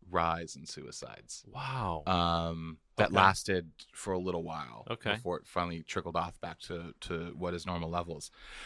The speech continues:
Speaker 1: Um, and it's a, it's a psychological thing where if somebody that you know
Speaker 2: Or admire.
Speaker 1: or
Speaker 2: Mm-hmm.
Speaker 1: admire,
Speaker 2: Mm-hmm.
Speaker 1: um, or even I, in,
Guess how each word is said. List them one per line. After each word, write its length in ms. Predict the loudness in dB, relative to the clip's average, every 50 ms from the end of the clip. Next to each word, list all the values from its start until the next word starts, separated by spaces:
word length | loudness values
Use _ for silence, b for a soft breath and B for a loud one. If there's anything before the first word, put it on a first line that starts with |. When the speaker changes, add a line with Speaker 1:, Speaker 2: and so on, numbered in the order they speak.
| B B B B B B B
Speaker 1:
Um, 400 | 12 12 12 12 12 12 12 10 10
and 280 | 10 10 10 8 6 4 _ 0 10 10
it's 220 | 10 10 10 8
a, 280 | 8 10 10 10 10 8
it's 160 | 6 6 8
a 120 | 6 6 6
psychological 600 | 8 6 6 8 10 10 10 10 8 4 -2 -2
thing 480 | 2 2 4 4 4 2 0 -2 -4 -8 _ _ -10
where 680 | 0 4 6 8 10 10 10 8 8 8 6 6 4 0 b b b b b b b b _ -2 -2
if 100 | 0 2
somebody 460 | 6 6 8 8 8 8 8 8 6
that 240 | 8 6 4 4 4
you 720 | 2 4 6 6 6 6 6 6 6 6 4 4 2 0 b b b b b b b b _ _ -10 -4
know 580 | 0 4 8 8 8 10 8 8 6 6 4 0 -2
Speaker 2:
Or 140 | -2 -2 -2
admire. 320 | -2 -2 -2 -2 2 6
Speaker 1:
or 140 | 8 8 8
Speaker 2:
Mm-hmm. 100 | 6 4
Speaker 1:
admire, 640 | 4 4 4 4 4 4 4 4 6 6 4 4 2 -2
Speaker 2:
Mm-hmm. 460 | -12 -10 -10 -10 -10 -8 -8 -2 2
Speaker 1:
um, 340 | 4 4 4 4 4 0 -4 -2
or 140 | 0 2 2
even 500 | 2 2 4 2 2 2 2 0 -2 -4 -6 _ b b b b b b 4
I, 100 | 6 8
in, 220 | 8 8 6 4